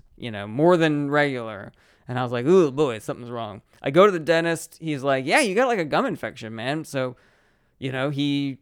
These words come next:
cleans up my teeth and he tells me to keep on flossing and he gives me the antibiotics and it doesn't go away. It doesn't go away. And then he's like, "Oh, we need a more aggressive treatment." So another more antibiotics, some steroid rinse as well.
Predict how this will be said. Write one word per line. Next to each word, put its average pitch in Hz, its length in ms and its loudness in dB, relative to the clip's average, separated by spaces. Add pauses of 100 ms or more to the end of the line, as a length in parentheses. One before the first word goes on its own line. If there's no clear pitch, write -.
(140)
cleans 151 200 -2
up 156 100 2
my 147 100 -2
teeth 214 400 -4
and 147 100 -4
he 131 60 -8
tells 143 240 -2
me 135 80 -8
to 127 60 -6
keep 160 200 -6
on 139 160 -2
flossing 202 420 -2
and 196 80 -2
he 139 120 -2
gives 131 160 -4
me 131 80 -6
the 123 140 -6
antibiotics 202 640 -2
and 170 100 -4
it 170 60 -4
doesn't 220 200 0
go 233 160 4
away. 214 500 0 (720)
It - 220 -6
doesn't 160 340 4
go 147 200 0
away. 120 340 -2
And 135 120 -6
then 147 80 0
he's 151 100 -2
like, 139 140 2
"Oh, 185 140 10
we 160 80 0
need 160 120 0
a 160 40 0
more 151 160 2
aggressive 139 340 -4
treatment." 131 400 -4
So 117 160 -8
another 151 240 -2
more 156 180 0
antibiotics, 151 540 0
some 131 120 -10
steroid 151 640 0
rinse 151 260 0
as 131 140 -8
well. 156 360 2